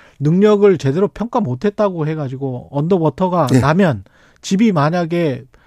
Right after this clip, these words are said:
Speaker 1: 부도가 나서 대출금이 더 많으면 그거 포기하고 그냥 나와버리면 끝이거든요.
Speaker 2: 끝이죠.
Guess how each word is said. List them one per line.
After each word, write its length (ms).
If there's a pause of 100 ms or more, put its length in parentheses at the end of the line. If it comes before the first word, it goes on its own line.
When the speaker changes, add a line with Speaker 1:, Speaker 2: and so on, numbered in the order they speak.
(160)
Speaker 1:
부도가 360
나서 920
대출금이 540
더 320 (200)
많으면 640
그거 400 (460)
포기하고 540
그냥 340
나와버리면 600
끝이거든요. 320
Speaker 2:
끝이죠. 400